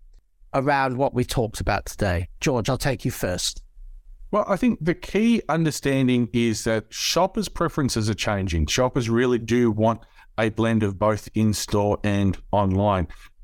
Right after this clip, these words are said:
Speaker 2: Shoppers have told us in the shopper study that they want to go back to store, and they are going back to store in pre-pandemic levels.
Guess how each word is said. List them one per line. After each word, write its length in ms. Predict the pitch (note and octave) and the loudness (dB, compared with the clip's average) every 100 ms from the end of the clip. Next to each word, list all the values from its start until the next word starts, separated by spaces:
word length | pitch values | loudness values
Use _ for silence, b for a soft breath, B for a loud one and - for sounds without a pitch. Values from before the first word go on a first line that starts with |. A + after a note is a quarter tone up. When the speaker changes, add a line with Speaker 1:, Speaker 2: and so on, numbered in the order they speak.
| - - | -14 -4
Speaker 2:
Shoppers 380 | - B2 C3+ | 0 0 0
have 100 | B2+ | -4
told 260 | - C#3 D3 | -2 0 2
us 140 | C3 | 2
in 160 | B2 A2 | 2 2
the 60 | G#2 | 2
shopper 260 | A2+ G#2+ | 0 0
study 260 | G#2 A2 G#2+ | 0 0 0
that 260 | G#2 G#2+ - | 0 -2 0
they 160 | G#2+ | 0
want 320 | G2 F2+ G#2+ G#2+ | 0 0 0 0
to 80 | |
go 160 | G#2 G2+ | 0 0
back 220 | G2 G2+ | 0 -2
to 80 | G2 | -2
store, 280 | - G2+ G2+ | -2 0 0
and 120 | G2+ G2+ | 2 0
they 160 | G2+ | 0
are 260 | - F#2+ A2 | 0 2 2
going 360 | G#2 F#2+ F#2 F#2 | 2 2 2 0
back 220 | F#2 - | -2 -4
to 80 | G2 | -4
store 440 | - - A#2+ F2 B B - | -4 0 0 -2 B B -6
in 240 | - G#2+ G2 | 0 2 2
pre-pandemic 760 | G#2+ F#2+ - F#2+ F#2 F#2+ F#2+ | 0 -2 -2 0 0 0 0
levels. 480 | F#2+ A2+ A2+ - - | 2 0 0 -6 -10